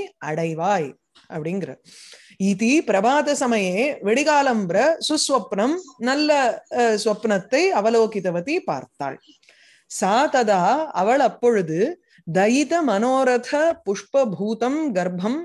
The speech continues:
அதத்-, அதத்த. சா அந்த அக்ரமகிஷி, மகதநாயகனுடைய மனைவி,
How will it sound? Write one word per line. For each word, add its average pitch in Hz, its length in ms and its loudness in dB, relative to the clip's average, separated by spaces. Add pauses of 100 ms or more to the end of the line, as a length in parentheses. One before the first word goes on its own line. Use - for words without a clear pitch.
(140)
அதத்-, 151 440 -8
அதத்த. 175 640 0 (340)
சா 277 500 2
அந்த 214 340 0
அக்ரமகிஷி, 202 800 0
மகதநாயகனுடைய 185 800 -2
மனைவி, 165 600 -4